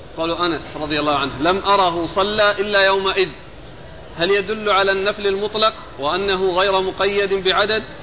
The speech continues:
أم يدل أن النفل مقيد بدليل هذا الحديث،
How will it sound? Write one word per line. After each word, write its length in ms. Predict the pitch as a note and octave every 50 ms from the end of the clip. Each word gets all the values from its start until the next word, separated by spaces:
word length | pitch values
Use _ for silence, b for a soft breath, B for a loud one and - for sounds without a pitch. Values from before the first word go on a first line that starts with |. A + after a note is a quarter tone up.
| - - - - -
أم 120 | D#3+ F3+
يدل 340 | F#3 F#3 F3+ F#3 G#3 G#3 G3+
أن 240 | G3 F#3+ G3 G3 G3
النفل 380 | F#3+ F#3+ G3 G3+ G3 G3+ F#3+ F#3
مقيد 500 | F#3+ F3+ - F#3+ G3+ G3+ G3+ G#3 G#3 F#3+ - - D#3
بدليل 520 | E3+ F3 F3 F#3+ F#3 F#3+ G3 F#3+ F#3 F3 F3
هذا 240 | F#3 F#3+ F#3 F3+
الحديث، 460 | F3 D#3+ E3+ E3+ D#3+ E3 F3+ F#3+ G3